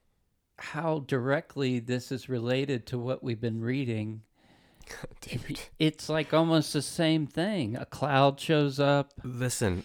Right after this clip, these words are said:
Speaker 1: He's shining.
Speaker 2: Listen to this.
Speaker 1: And look at this. I, I always thought Peter was just crazy, okay? I always thought he
Speaker 2: Right,
Speaker 1: was
Speaker 2: right.
Speaker 1: making fun of him. But the, the one I was reading, it says he wanted to make three tabernacles.
Speaker 2: Yeah, like their,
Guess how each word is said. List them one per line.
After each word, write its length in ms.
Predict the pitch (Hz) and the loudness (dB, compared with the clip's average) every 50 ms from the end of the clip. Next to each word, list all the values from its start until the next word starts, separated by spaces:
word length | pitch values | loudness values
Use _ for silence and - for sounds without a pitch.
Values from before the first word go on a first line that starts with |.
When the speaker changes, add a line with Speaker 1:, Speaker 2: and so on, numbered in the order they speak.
| - _ _ | -8 _ _
Speaker 1:
He's 200 | - 156 151 127 | 2 2 2 4
shining. 960 | - - - - - 143 147 151 156 151 156 151 147 147 147 147 147 147 147 | 2 -2 0 4 4 6 6 6 6 6 4 4 4 2 2 2 2 0 2
Speaker 2:
Listen 280 | 120 123 117 - - 131 | 2 2 2 2 4 4
to 60 | 120 | 4
this. 300 | 110 110 104 95 - - | 6 6 4 4 4 2
Speaker 1:
And 160 | - 196 208 | 2 4 6
look 200 | 214 254 262 254 | 8 8 8 6
at 40 | 233 | 4
this. 240 | 247 269 240 170 - - - | 2 2 2 2 0 2 4
I, 180 | - 185 220 - - - - | 4 4 4 2 -2 -2 0
I 220 | 190 214 254 269 | 2 4 6 6
always 360 | 233 196 185 160 143 131 - | 6 8 8 8 8 6 4
thought 320 | - - 151 143 135 - - _ _ | 2 4 4 4 4 0 -6 _ _
Peter 300 | - 165 170 165 160 151 | -2 0 2 2 2 4
was 180 | 139 131 120 | 2 2 0
just 280 | - - 143 127 - - | 0 -4 -4 -4 -4 -8
crazy, 680 | - - - 160 165 156 151 117 92 98 90 90 - - _ | -6 0 2 4 4 4 2 2 0 -6 -8 -8 -14 -14 _
okay? 440 | - 135 - 147 139 139 147 147 151 - | -4 0 2 2 2 2 0 -2 -4 2
I 100 | - 143 | 6 6
always 260 | 147 147 143 135 - | 6 6 6 4 4
thought 180 | - 151 147 143 | 6 6 8 6
he 60 | 131 | 6
Speaker 2:
Right, 100 | 123 - | 4 2
Speaker 1:
was 80 | - 120 | 4 4
Speaker 2:
right. 60 | - | 6
Speaker 1:
making 280 | 143 147 139 - 160 123 | 6 6 6 6 4 4
fun 180 | - 156 165 175 | 4 4 2 4
of 80 | 160 | 2
him. 160 | 123 107 101 - - - - - - _ | 2 0 -2 -6 -10 -16 -16 -20 -6 _
But 180 | 151 151 - - | 0 0 2 4
the, 260 | 175 170 165 156 - - - 156 | 4 4 4 2 -2 -10 -12 0
the 120 | 156 160 160 | 0 0 2
one 200 | 160 165 170 185 | 2 2 4 6
I 60 | 175 | 6
was 180 | 156 147 135 | 6 4 4
reading, 220 | 160 190 202 202 175 | 2 0 2 2 0
it 120 | 151 117 | 0 0
says 240 | - - 147 131 - | 2 2 2 2 2
he 140 | - 175 175 | -2 -2 0
wanted 380 | 160 170 180 185 175 156 151 | 4 4 4 4 4 2 2
to 120 | - - 151 | 0 0 2
make 280 | 156 151 135 135 - | 4 4 2 2 -2
three 280 | _ - 147 156 143 131 | _ -4 -2 0 -2 -2
tabernacles. 880 | - _ - - 143 151 156 147 143 117 113 107 95 90 - - - 127 | -2 _ 2 4 4 4 4 2 0 -2 -2 -2 -4 -6 -8 -6 -4 -2
Speaker 2:
Yeah, 120 | 127 113 | -2 0
like 160 | 92 98 - - | 0 -2 -2 0
their, 200 | - 104 101 | 0 0 0